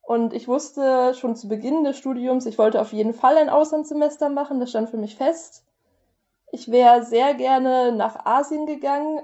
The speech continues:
aber das ging bei uns leider nicht so gut. Und um ehrlich zu sein, bin ich auch ganz froh, in ein englischsprachiges Land gegangen zu sein.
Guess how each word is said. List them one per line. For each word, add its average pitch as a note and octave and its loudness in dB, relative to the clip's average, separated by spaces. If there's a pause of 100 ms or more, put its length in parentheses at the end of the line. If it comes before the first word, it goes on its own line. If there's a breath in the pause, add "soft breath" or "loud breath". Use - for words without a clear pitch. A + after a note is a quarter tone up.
aber G#3+ 4
das G#3+ -6
ging B3 -4
bei C#4+ -2
uns C#4 -8
leider C#4 -2
nicht C#4 -6
so D4 -12
gut. D4+ -6 (920)
Und G#3+ 0
um A3+ -2
ehrlich G#3 2
zu B3+ -6
sein, A3 2
bin G#3+ 0
ich G#3+ 0
auch A#3 -6
ganz A3 -4
froh, - -4
in G#3 2
ein G3 -2
englischsprachiges G#3+ -2
Land G#3 0
gegangen G3+ 0
zu A3 -6
sein. G#3 0